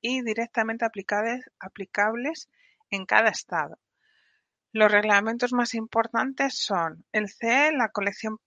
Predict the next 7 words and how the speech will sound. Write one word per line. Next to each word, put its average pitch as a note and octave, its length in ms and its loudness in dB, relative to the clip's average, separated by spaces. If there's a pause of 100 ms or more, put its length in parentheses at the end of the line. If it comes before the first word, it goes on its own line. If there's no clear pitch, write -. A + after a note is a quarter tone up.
(160)
de G#3+ 200 -4
protección G3+ 560 -4
radiológica G3+ 720 0
número F#3+ 400 -2
noventa F#3 460 -4
y F#3+ 100 -2
uno F3 400 -2